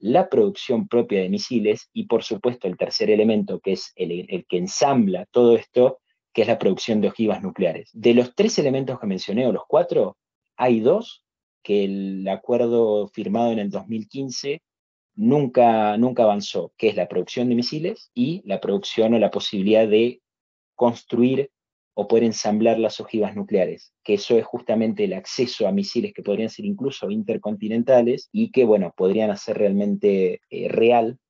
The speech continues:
la amenaza de, de Ahmadinejad de borrar a Israel del mapa y de eliminar al pueblo judío. Entonces, por eso la cuestión de Irán no es solo una amenaza regional, sino que es una amenaza de tipo global.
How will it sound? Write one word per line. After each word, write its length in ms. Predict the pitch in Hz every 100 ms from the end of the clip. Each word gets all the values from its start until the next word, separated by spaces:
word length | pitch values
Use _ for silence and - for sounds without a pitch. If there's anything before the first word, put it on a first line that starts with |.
| _
la 140 | 104
amenaza 600 | 98 104 101 101 - 98
de, 380 | 95 95 98 95
de 100 | 101
Ahmadinejad 640 | 98 98 98 98 - 107 -
de 160 | - 110
borrar 320 | 104 101 107
a 40 | 104
Israel 300 | - 98 98
del 140 | 104
mapa 440 | 120 120 139 156 -
y 120 | 101
de 80 | 92
eliminar 340 | 92 98 101
al 80 | 95
pueblo 240 | 101 92
judío. 340 | - 104 110 90 - _ _ _ _
Entonces, 340 | - 104 113 -
por 140 | 104
eso 220 | 113 -
la 120 | 104 98
cuestión 380 | 92 - 110
de 80 | 107
Irán 340 | 107 113 117 - _
no 200 | 113 147
es 100 | 147
solo 280 | - 120 117
una 140 | 107
amenaza 400 | 101 107 - 107
regional, 560 | 101 95 107 113 113 113 _ _ _ _
sino 240 | 107 104
que 60 | 110
es 100 | 113
una 80 |
amenaza 580 | 101 98 107 107 120 117
de 140 | 95 98
tipo 300 | 104 101 98
global. 360 | 90 90 87